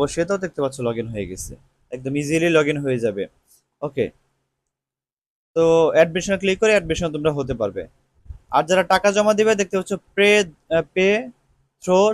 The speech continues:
সোনালী পে, এই লিঙ্কে ক্লিক করার পর তোমার হচ্ছে রোল নাম্বারটি বসাবে, বসিয়ে কানেক্ট সোনালী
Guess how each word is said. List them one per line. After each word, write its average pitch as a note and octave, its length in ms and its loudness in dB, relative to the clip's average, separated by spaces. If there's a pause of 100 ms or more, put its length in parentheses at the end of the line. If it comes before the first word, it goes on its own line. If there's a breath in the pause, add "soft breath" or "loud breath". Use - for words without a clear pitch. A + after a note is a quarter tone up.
সোনালী F#3 340 0 (100)
পে, C3 100 2 (460)
এই F#3 100 4
লিঙ্কে F#3+ 260 -2
ক্লিক F#3 180 -2
করার G3 160 0
পর G3 120 0
তোমার F#3 140 -2
হচ্ছে F3+ 160 -10
রোল E3+ 180 2
নাম্বারটি F3+ 320 0
বসাবে, F3 260 0 (100)
বসিয়ে F#3 320 2 (1300)
কানেক্ট F#3 400 4 (120)
সোনালী F3 340 2